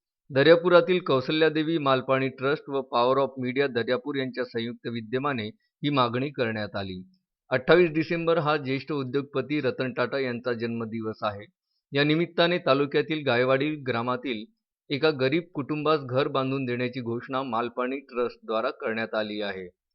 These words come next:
त्या घरकुलाचे भूमिपूजन आमदार बलवंत वानखडे,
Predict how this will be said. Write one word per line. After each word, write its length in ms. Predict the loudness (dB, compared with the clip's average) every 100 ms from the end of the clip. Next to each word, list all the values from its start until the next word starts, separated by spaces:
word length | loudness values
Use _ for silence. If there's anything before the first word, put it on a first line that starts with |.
| _ _
त्या 120 | 0 2
घरकुलाचे 600 | 2 0 0 0 0 -4
भूमिपूजन 680 | -4 -4 -4 -6 -4 -4 -4
आमदार 340 | -6 -2 -2
बलवंत 440 | -2 -4 -4 -4
वानखडे, 540 | -2 -2 -2 -4 -4